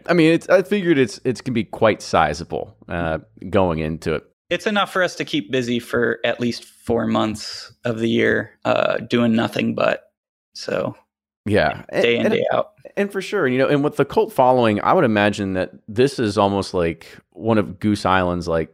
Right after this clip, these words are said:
Speaker 1: it, there's a lot of probably pressure, a lot of stuff on the radar for you all. Like, like, this is, like, it's gotta, you gotta nail it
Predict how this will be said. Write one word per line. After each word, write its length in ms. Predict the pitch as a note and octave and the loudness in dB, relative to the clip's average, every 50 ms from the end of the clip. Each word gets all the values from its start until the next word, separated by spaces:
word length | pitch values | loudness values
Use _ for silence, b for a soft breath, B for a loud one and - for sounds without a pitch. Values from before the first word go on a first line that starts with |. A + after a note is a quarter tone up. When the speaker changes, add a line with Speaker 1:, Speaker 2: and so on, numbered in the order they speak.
| _ _ - | _ _ -12
Speaker 1:
it, 380 | - A#1 G2+ - - C#3 - | -8 -8 -8 -6 -8 -2 2
there's 140 | - D#3 C3 | 4 4 4
a 60 | C#3 | 6
lot 200 | C3 C3+ C3+ C3 | 6 6 6 6
of 80 | A#2 - | 4 4
probably 260 | - A2+ G#2+ F#2 F2 | 4 4 4 4 4
pressure, 680 | - - - - A2+ G2+ G2 - G#2+ G2+ G2 G2 - - | 0 -2 2 2 4 4 4 2 0 0 0 -2 -4 -4
a 80 | F2+ F2+ | 0 2
lot 180 | F#2 G2+ G#2 | 4 4 4
of 60 | G#2 | 4
stuff 260 | - - G#2+ G2+ - G2+ | 2 2 0 0 0 -2
on 80 | G2 | -2
the 80 | F#2+ F#2 | 0 0
radar 380 | F2+ F2+ F2+ F2+ F#2+ F2+ F2 | 2 2 2 4 4 4 4
for 160 | E2+ - - E2+ | 2 0 -6 -6
you 280 | E2 F2+ F#2 F2+ F2 | -4 -2 -2 0 2
all. 220 | F2 F2 F2 F2 E2+ | 4 4 4 4 4
Like, 260 | E2 D#2+ D#2+ D#2+ - _ _ | 2 0 0 -2 -6 _ _
like, 260 | - F2+ E2+ E2 - | -8 -6 -6 -6 -4
this 260 | - G#2 G2 F#2+ - G2 | -2 -2 -2 -2 -2 -2
is, 360 | F#2+ F2+ F2 F2 F2 - - - | 0 0 0 -2 -4 -8 -8 -8
like, 160 | F#2 F2 - | -8 -4 -4
it's 160 | F2 F2 - | -6 -6 -4
gotta, 320 | - - F#2 F#2+ F#2+ F2+ - | 0 2 4 4 4 2 0
you 60 | F#2+ | 0
gotta 180 | F#2+ F#2+ F2+ F2+ | 2 2 2 2
nail 380 | F2+ F2 F2 F2+ F#2 F2 F2+ | 0 0 2 2 4 4 4
it 100 | F2+ - | 2 0